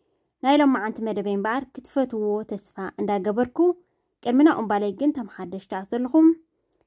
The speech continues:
ላይክ፣ ሳብስክራይብ፣ ኮመንት እንዳገበርኩም ናይ ቻነል ቤተሰብ ክትኮኑ ብኽብሪ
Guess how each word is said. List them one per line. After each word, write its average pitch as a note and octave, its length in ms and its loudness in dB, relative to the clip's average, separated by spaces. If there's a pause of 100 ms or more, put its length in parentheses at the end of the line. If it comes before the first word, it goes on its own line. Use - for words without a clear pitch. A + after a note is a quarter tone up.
ላይክ፣ B3 280 -2
ሳብስክራይብ፣ B3 640 -4
ኮመንት G3 280 -8
እንዳገበርኩም G3 640 0 (240)
ናይ G3+ 160 -4
ቻነል G3 400 -4
ቤተሰብ G#3 500 -4
ክትኮኑ D4 400 0 (180)
ብኽብሪ G#3 440 -8